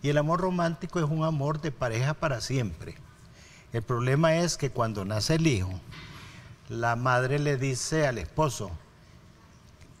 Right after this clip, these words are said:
"Mira, le, yo me voy a quedar con este", y le da al hijo amor incondicional para toda la vida. Y entonces adopta un amor de apego. El hombre, eh, tiene un amor moderno, se llama amor de apego,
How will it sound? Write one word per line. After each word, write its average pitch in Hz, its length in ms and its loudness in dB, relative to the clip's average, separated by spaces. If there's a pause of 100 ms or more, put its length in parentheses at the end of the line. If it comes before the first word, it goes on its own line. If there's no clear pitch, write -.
(160)
"Mira, 113 320 2
le, 135 200 -2 (600)
yo 123 140 2
me 143 100 2
voy 131 180 2
a 123 40 0
quedar 123 320 0
con 117 220 0
este", 151 480 2
y 117 80 2
le 107 160 4
da 110 100 4
al 151 140 4
hijo 175 360 0
amor 131 480 4
incondicional 131 1040 0
para 156 520 0
toda 147 200 0
la 147 140 -2
vida. 170 340 -8 (1040)
Y 143 120 4
entonces 165 520 2
adopta 151 880 0
un 143 140 2
amor 135 420 0 (100)
de 107 200 0
apego. 90 380 0 (800)
El 170 240 4
hombre, 156 460 2 (220)
eh, 127 140 2
tiene 147 300 2
un 143 120 2
amor 127 280 0
moderno, 131 600 -2
se - 160 -4
llama 123 180 0
amor 101 260 -2
de 107 120 -2
apego, 127 420 -2